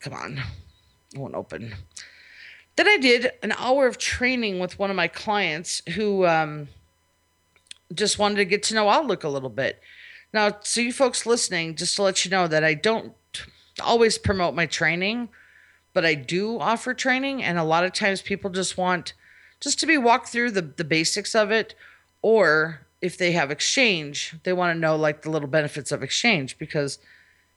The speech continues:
even though they're an Outlook, there's a lot of things Exchange does that Outlook doesn't offer. And those are, I don't know, what I'd consider the little niceties. So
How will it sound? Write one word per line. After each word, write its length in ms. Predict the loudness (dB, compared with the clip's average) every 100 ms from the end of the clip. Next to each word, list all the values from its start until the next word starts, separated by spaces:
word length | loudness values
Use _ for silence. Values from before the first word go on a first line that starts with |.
| _
even 200 | -4 0
though 180 | 2 2
they're 200 | 2 0
an 80 | 4
Outlook, 400 | 4 4 0 -2
there's 160 | -4 0
a 40 |
lot 120 | 0
of 40 | 0
things 200 | -6 -6
Exchange 480 | -4 0 0 -2
does 220 | -4 -4 -2
that 100 | -2
Outlook 300 | 0 -2 -4
doesn't 260 | -4 -2
offer. 400 | 0 0 -2 -6
And 120 | -4 -2
those 200 | 0 2
are, 260 | 2 0 _ _ -20 _ _ -4
I 60 |
don't 100 | 2
know, 80 | 4
what 100 | 6
I'd 180 | 4 0
consider 380 | -6 -4 -2 -2
the 80 | -2
little 160 | -2
niceties. 720 | -2 -2 -4 -4 -6 -4 -6 -10 -8
So 400 | 2 4 4